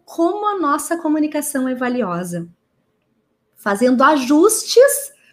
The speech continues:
no não verbal, eu mudo a intenção da minha mensagem. Assim como eu posso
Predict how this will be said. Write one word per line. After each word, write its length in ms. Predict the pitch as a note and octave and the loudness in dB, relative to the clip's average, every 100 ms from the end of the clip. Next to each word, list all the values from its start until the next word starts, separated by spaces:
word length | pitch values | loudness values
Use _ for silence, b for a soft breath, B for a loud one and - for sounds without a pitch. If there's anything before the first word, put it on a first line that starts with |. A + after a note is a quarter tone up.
| - | -4
no 180 | A#3+ B3+ | 0 2
não 360 | B3 B3 E4+ | 2 2 0
verbal, 840 | F#4 A4 F4+ C4+ A#3 A#3+ F4 - _ _ _ _ _ _ _ _ _ - | 0 0 2 4 6 6 2 -4 _ _ _ _ _ _ _ _ _ -2
eu 400 | C4 C4 E4 D#4+ | 2 4 2 0
mudo 280 | C#4 C#4 | -2 -4
a 40 | D4+ | -6
intenção 840 | D4+ D#4 D#4 D4+ A#3+ G#3 B3+ - _ _ _ _ _ | -6 -8 -10 -10 -8 -6 -8 -12 _ _ _ _ _
da 160 | F#3+ F3+ | -16 -12
minha 340 | G3 G#3 B3 | -10 -8 -6
mensagem. 800 | C4 C4 C4 - F3+ E3 E3 E3+ _ _ _ _ _ _ _ B B B | -6 -6 -10 -8 -8 -8 -12 -16 _ _ _ _ _ _ _ B B B
Assim 320 | A#3 - D#4+ | -4 0 -2
como 200 | - G#4+ | 0 -2
eu 140 | F4+ | -2
posso 580 | F4 C#4+ E4+ - - G#3+ | 2 4 4 0 -4 -6